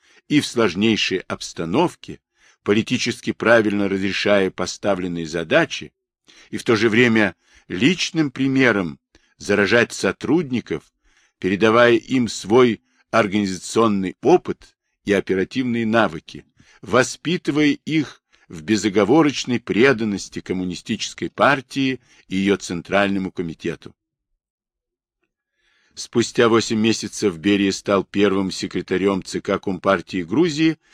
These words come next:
и вторым закавказским крайкомом партии. Еще менее через год возглавил Закавказскую парторганизацию.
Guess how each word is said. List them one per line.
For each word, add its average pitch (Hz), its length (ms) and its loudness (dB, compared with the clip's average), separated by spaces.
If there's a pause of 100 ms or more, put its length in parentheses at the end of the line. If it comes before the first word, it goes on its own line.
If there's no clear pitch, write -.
(200)
и 104 100 -2
вторым 113 400 2
закавказским 101 840 -2
крайкомом 107 540 -4
партии. 73 580 -2 (360)
Еще 95 480 0
менее 170 360 -2
через 151 320 -4
год 147 320 -2 (200)
возглавил 107 840 2
Закавказскую 98 880 -4
парторганизацию. 82 1080 -10